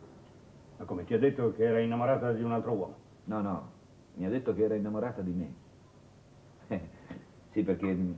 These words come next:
Speaker 2: Renata spesso mi ripeteva scherzando: "Ricordati il nostro patto, se capiterà il grande amore dovremo lasciarci."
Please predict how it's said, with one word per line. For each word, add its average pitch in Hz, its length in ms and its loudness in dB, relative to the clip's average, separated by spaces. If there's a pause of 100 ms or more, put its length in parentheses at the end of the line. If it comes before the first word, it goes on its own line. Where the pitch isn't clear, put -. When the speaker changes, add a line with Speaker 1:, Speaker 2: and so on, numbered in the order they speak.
(400)
Speaker 2:
Renata 104 520 2
spesso 95 380 -2
mi 90 100 0
ripeteva 90 560 0
scherzando: 80 880 -2 (120)
"Ricordati 120 600 2
il 113 60 -6
nostro 110 320 -8
patto, - 520 -4 (240)
se 90 80 -12
capiterà 104 460 0
il 113 80 0
grande 107 320 0
amore 139 400 -2
dovremo 101 340 -2
lasciarci." 92 600 -8